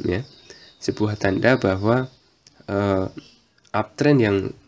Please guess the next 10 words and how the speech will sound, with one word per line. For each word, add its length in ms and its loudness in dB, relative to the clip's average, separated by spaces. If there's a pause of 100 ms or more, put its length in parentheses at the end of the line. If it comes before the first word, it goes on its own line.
(140)
selama 400 2
ini 160 2
sudah 240 -2
terjadi 640 -2 (400)
itu 240 0
akan 240 0
segera 320 -2
berbalik 480 2
menjadi 560 0
downtrend. 560 -4